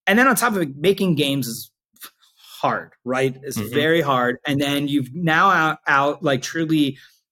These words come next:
Speaker 1: added on these kind of, like, free economies, which is very difficult and, and not ones that you can now truly meaningfully impact, right, and fine tune, because they, they truly are. So that makes it, and that's hard, right?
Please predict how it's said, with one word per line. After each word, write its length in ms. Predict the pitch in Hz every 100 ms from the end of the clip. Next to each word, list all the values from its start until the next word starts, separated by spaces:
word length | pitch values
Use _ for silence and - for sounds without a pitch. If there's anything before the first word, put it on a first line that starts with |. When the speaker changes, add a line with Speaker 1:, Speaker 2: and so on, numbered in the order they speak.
| -
Speaker 1:
added 280 | 156 156 151
on 200 | 143 139
these 180 | 135 135
kind 180 | 147
of, 80 | 127
like, 180 | 127 120
free 360 | - - 147 143
economies, 880 | - 139 139 135 131 131 123 120 - _ _ _
which 300 | 147 151 135 151
is 120 | 113
very 360 | 147 139 147
difficult 760 | 123 135 139 131 139 135 135 -
and, 320 | 151 139 135 135
and 160 | 170 156
not 300 | 165 180 165
ones 240 | 165 151
that 160 | 156 147
you 120 | 147
can 200 | 151 139
now 460 | 135 131 123 120 - _ _ _ -
truly 380 | - 156 131 120
meaningfully 460 | 127 127 117 120
impact, 440 | 123 123 117 98 -
right, 140 | 123
and 160 | 120 120
fine 240 | 117 117
tune, 240 | 113 131 117
because 180 | 117
they, 140 | 120 123
they 160 | 135
truly 380 | 120 139 131 123
are. 180 | 120 -
So 420 | - - 151 139 - - - _ -
that 200 | 202 208
makes 220 | 185 -
it, 100 | 156
and 100 | 175
that's 200 | 190 -
hard, 280 | 156 127 117
right? 300 | 135 135 131